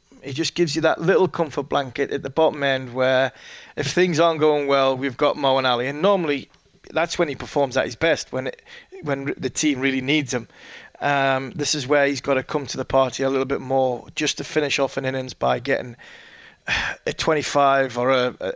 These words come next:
a thirty off, off eleven or twelve balls where, yeah, he can do that. Um, one other thing we haven't, you know, thought, we haven't thought of, if he does play at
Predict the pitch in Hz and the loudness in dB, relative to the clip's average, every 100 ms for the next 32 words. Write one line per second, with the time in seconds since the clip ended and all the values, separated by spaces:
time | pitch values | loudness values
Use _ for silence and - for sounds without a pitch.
0 | - 120 - 151 139 - 127 120 - - | -4 -6 -2 2 2 2 -2 -4 -6 -18
1 | - - - 143 - 139 151 135 131 123 | -18 -12 -2 0 2 2 2 0 -2 -2
2 | - 139 131 - 139 135 123 123 131 131 | 2 2 2 2 2 2 0 -2 0 2
3 | 131 - 170 139 - - 160 156 147 127 | 0 -2 -10 -10 -10 -8 -6 -4 -4 0
4 | 151 139 123 - - - - - - - | 2 2 -2 -4 -18 -20 -20 -14 -8 -6
5 | - - - _ _ 175 175 226 226 185 | -6 -8 -12 _ _ -2 2 4 4 4
6 | 190 151 151 143 151 143 - - 139 127 | 2 4 2 2 0 -4 -10 -10 -2 -2
7 | 131 - - 147 127 - 135 135 123 160 | -2 -6 -2 -2 -2 -6 -4 -4 0 2
8 | 170 - 113 - 156 147 135 170 160 - | 4 4 0 0 -4 -2 0 0 0 -2
9 | 139 135 - 131 113 | 0 0 0 -2 -2